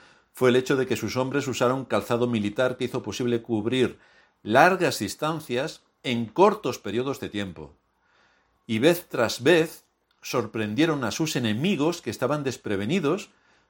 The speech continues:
ya que se engañaron pensando que aún tenían bastante tiempo para preparar la defensa adecuada, pero el ejército romano se les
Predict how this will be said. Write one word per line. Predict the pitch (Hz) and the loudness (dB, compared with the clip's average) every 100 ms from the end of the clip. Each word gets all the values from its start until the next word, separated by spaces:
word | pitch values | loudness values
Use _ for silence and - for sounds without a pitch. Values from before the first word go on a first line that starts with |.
| _ - | _ -2
ya | 135 | 0
que | 165 | 2
se | 156 156 | 2 0
engañaron | 131 123 147 156 151 | 0 0 2 0 -2
pensando | 139 135 131 113 107 95 | -4 -4 -2 -2 -2 -2
que | 110 | -2
aún | 143 156 | -2 -2
tenían | 143 123 107 | -2 -2 0
bastante | 98 - 151 156 135 | -2 -2 -6 -2 -4
tiempo | - 139 135 117 95 - | -2 -6 -6 -6 -8 -2
para | 98 92 | -2 -2
preparar | 104 92 104 156 | -4 -2 2 2
la | 135 | 2
defensa | 101 - 135 127 | 0 -2 -6 -4
adecuada, | 101 92 170 156 123 190 _ _ _ _ - | -4 2 2 4 2 -4 _ _ _ _ -2
pero | 127 117 | 4 4
el | 110 | 4
ejército | 104 160 156 139 120 | 2 0 0 0 0
romano | 104 127 135 | 0 -2 -4
se | 123 | -4
les | 101 92 - | -6 -6 -10